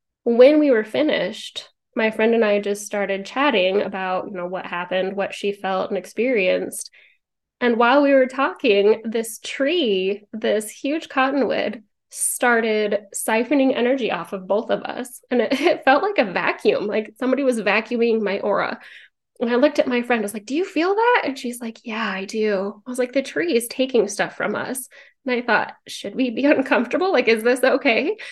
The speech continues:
But when it stopped, it was like, "Oh, we both felt so shiny and so light."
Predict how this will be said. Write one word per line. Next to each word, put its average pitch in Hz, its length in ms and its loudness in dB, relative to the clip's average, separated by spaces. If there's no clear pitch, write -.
But 262 160 2
when 254 160 6
it - 120 2
stopped, 277 580 0
it 226 40 -4
was 220 100 -8
like, 220 180 -6
"Oh, 254 360 -4
we 262 120 4
both 240 340 -2
felt 254 200 -2
so 214 260 0
shiny 196 640 2
and 220 160 0
so 214 320 0
light." 214 720 0